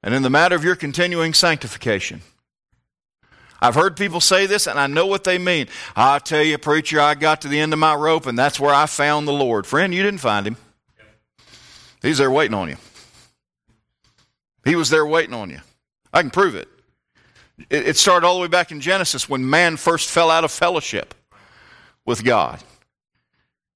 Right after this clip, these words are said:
"And they, Adam and Eve, heard the voice of the Lord walking in the garden in the cool of the day. And Adam and his wife hid themselves from the presence of the Lord God amongst the trees of the garden.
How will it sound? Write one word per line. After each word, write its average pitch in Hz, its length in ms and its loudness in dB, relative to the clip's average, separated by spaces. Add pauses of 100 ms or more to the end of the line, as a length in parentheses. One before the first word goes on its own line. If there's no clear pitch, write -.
(300)
"And 117 160 -2
they, 160 220 4
Adam 151 240 2
and 151 80 -4
Eve, 156 140 0
heard 151 180 0
the 131 60 -6
voice 147 320 -2
of 127 80 -6
the 131 40 -4
Lord 147 220 0
walking 143 380 -2
in 127 80 -8
the 120 60 -8
garden 139 300 0
in 127 60 -12
the 113 60 -14
cool 151 240 -8
of 117 80 -10
the 110 80 -10
day. 127 340 2 (480)
And 117 140 0
Adam 139 340 4
and 127 100 -4
his 131 200 -2
wife 135 320 0
hid 160 220 -4
themselves 131 480 0
from 123 80 -6
the 120 60 -6
presence 135 360 -2
of 113 60 -8
the 117 80 -2
Lord 135 260 0
God 139 220 4
amongst 127 260 -2
the 104 60 -10
trees 156 340 -2
of 120 80 -2
the 117 60 -2
garden. 135 420 0